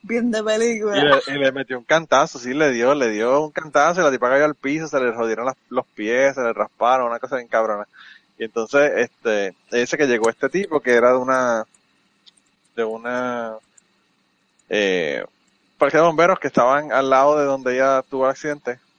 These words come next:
Speaker 2: Y entonces salió un tipo, le dijo que se quedara en el piso, que sí, que sé qué, que lo iban a chequear. Y entonces llegó este otro chico y, y dice que ella, lo que le impresionó fue que el tipo estaba como que bien preocupado por ella, que cómo estaba, que esto, que lo otro.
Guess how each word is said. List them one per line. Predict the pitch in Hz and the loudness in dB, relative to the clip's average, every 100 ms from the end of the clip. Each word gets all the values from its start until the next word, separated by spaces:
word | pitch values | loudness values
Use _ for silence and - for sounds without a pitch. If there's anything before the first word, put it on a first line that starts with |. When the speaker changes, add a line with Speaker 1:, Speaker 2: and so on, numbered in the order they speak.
| _ _ _ _ | _ _ _ _
Speaker 2:
Y | 110 | -10
entonces | 107 104 - 131 127 | -8 -10 -4 -4 -2
salió | 127 110 107 | -2 -4 -6
un | |
tipo, | 151 165 156 | -6 -4 -2
le | 135 | 0
dijo | 110 120 | 0 -4
que | |
se | 120 | -6
quedara | 113 110 | -2 -2
en | 110 | -2
el | |
piso, | 107 165 165 156 | -6 -4 -2 -4
que | 123 | -6
sí, | - | -8
que | - | -16
sé | - - | -16 -8
qué, | 165 165 | -4 -4
que | - | -4
lo | 104 | -6
iban | 107 | -4
a | |
chequear. | - 123 170 175 - - - _ _ _ _ | -6 -6 0 0 -2 -14 -20 _ _ _ _
Y | - | -8
entonces | 113 107 110 - 143 135 | -6 -4 -6 0 0 2
llegó | 117 110 | 0 0
este | 110 139 | 0 -2
otro | - 147 | 0 -2
chico | - 180 151 139 _ _ _ | 0 0 0 -2 _ _ _
y, | - - - | -16 -12 -8
y | 117 113 | -2 -2
dice | 120 175 | -2 -2
que | 165 127 107 | 2 2 4
ella, | 113 | 2
lo | - 110 | 0 -2
que | 110 | -4
le | |
impresionó | 110 113 - 107 | -4 -6 -6 -6
fue | 156 | -4
que | 160 | -4
el | |
tipo | 147 - | -4 -6
estaba | - 127 | 0 0
como | 151 135 | 0 -4
que | |
bien | 107 104 | -4 -4
preocupado | - 131 147 147 135 | -6 -6 0 2 2
por | 135 | 2
ella, | 107 127 131 | 4 4 2
que | 120 | -2
cómo | 101 120 | -6 -10
estaba, | - 104 120 127 | -2 0 2 0
que | - | -2
esto, | 110 123 | -4 -4
que | 117 | -2
lo | 104 | -2
otro. | 117 - | -4 -6